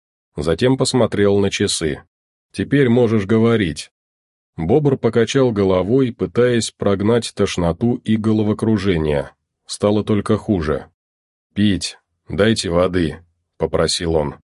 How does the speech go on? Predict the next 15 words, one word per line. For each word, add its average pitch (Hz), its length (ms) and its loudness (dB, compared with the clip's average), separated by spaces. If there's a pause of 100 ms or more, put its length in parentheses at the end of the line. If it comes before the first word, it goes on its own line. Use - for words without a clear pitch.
(640)
Фугас, 101 600 -2
отстегнув 113 640 -2
флягу 107 480 0
с - 100 -10
пояса 98 480 -2
Егора, 90 640 0
потряс 117 520 -2
ее 110 360 2 (320)
и, 85 60 -4
обнаружив 107 800 0
пустой, 120 600 0 (160)
удивленно 92 640 0
приподнял 98 760 0
бровь. 92 420 -2 (600)
«Таран, 107 520 2